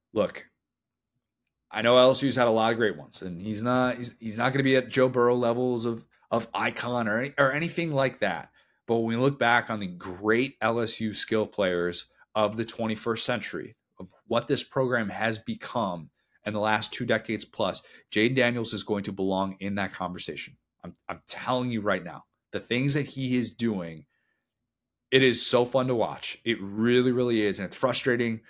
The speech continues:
that it's not done with these massive implications that we thought were possible coming into this season. But if you are dismissing him from national recognition, from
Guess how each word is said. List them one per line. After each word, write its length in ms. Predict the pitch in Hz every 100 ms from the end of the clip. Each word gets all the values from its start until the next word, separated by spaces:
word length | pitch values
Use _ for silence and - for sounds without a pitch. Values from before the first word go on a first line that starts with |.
| - - _
that 120 | 107
it's 180 | 104 -
not 400 | 117 113 107 101
done 400 | 107 107 104 104
with 260 | 101 92 - _ 104
these 460 | 107 98 95 - _ _ _
massive 400 | 107 107 113 113
implications 540 | 113 101 107 110 104 110
that 100 | 101
we 80 | 98
thought 160 | 107
were 80 | 101
possible 460 | - 110 110 120 107
coming 240 | 110 104
into 180 | 104 120
this 180 | 117 -
season. 380 | 127 131 131 - _ _ _ _ _
But 120 | 120
if 160 | 110 -
you 160 | 117 107
are 300 | 104 101 95
dismissing 760 | - 113 - 131 190 160 120
him 420 | 107 101 101 98 - _ _
from 600 | - 110 98 92 90 87 - 101
national 400 | 117 123 - 120
recognition, 920 | 117 120 117 113 - 120 117 110 104 _ _
from 480 | 95 90 85 80